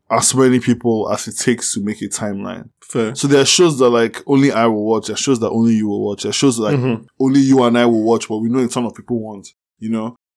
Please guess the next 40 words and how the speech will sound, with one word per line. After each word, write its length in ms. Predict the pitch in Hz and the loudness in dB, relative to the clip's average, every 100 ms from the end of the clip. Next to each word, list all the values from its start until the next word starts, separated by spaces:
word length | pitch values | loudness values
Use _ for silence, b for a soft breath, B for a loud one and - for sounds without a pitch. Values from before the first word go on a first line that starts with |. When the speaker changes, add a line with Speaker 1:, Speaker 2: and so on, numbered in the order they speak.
| _ - | _ -2
Speaker 1:
But 160 | 123 | 2
then 240 | 131 123 - | 2 0 2
Speaker 2:
So 200 | 180 175 | 2 2
Speaker 1:
every 100 | 156 | 2
now 200 | 139 131 | 4 4
and 140 | 120 113 | 2 2
then, 340 | 123 117 110 - | 0 0 -4 -6
there's 200 | 120 117 | -4 0
an, 160 | 117 - | -2 0
there's 160 | 127 | 0
an 180 | 123 120 - | 2 0 2
odd 200 | 143 131 | 2 2
show 220 | - 135 117 | 0 2 2
that, 140 | 107 | 0
like, 200 | 101 98 _ _ | -2 -8 _ _
everyone 480 | 123 127 123 123 123 | 0 0 2 4 2
just 220 | 117 117 | 2 0
connects 380 | - 113 113 - | 0 0 0 -4
to 240 | 113 117 110 - | -4 -2 -4 -4
for 80 | |
some 180 | 113 98 | -4 -4
reason. 440 | 101 101 113 127 - _ - | -4 -4 -6 -8 -14 _ -4
Speaker 2:
I 100 | 175 | 0
think, 140 | 233 | 2
I 40 | - | 2
think 120 | 220 | 2
some, 140 | 240 226 | 0 0
a 80 | |
show 360 | 180 - - 247 | 0 -2 -2 0
like 160 | 202 139 | 2 2
Severance, 460 | 180 185 143 117 | 2 2 2 0
a 80 | 123 | 0
show 120 | 165 | 2
that 120 | 143 | 2
would 200 | 120 117 | 2 0
have 240 | 113 117 110 | 0 -2 0
been 220 | 123 113 | 0 2
that 120 | 120 | 0
kind 140 | 151 123 | 0 -4
of 180 | - | -4